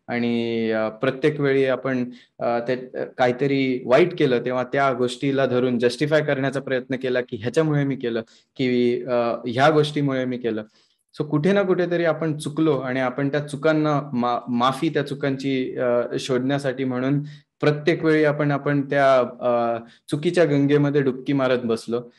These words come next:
अ, जेव्हा की आपली खरी, अ, अ, अ, गंगा आहे ती आपल्या आजूबाजूला आहे,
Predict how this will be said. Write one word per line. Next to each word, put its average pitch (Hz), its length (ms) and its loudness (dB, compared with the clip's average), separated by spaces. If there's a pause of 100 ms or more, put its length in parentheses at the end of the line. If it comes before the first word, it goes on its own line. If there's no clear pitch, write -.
(220)
अ, 117 240 0
जेव्हा 123 260 0
की 147 120 0
आपली 147 680 0
खरी, 151 480 4
अ, 131 140 -6
अ, 123 580 -2 (160)
अ, 143 40 -10 (220)
गंगा 135 280 4
आहे 131 340 2
ती 131 260 -4
आपल्या 131 320 0
आजूबाजूला 139 540 2
आहे, 113 280 0